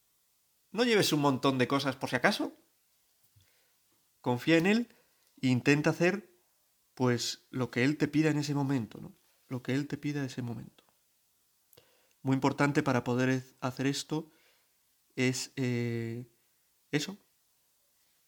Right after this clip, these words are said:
no dar a Dios las sobras. Si quieres confiar en Dios, si quieres actuar,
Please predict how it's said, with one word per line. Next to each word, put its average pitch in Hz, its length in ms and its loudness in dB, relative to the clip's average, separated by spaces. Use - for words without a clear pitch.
no 135 180 2
dar 151 140 8
a 139 60 8
Dios 131 180 0
las 117 140 -4
sobras. - 480 -12
Si - 180 -10
quieres 156 260 4
confiar 139 420 4
en 131 120 0
Dios, 156 360 2
si - 180 -6
quieres 139 240 2
actuar, 131 560 2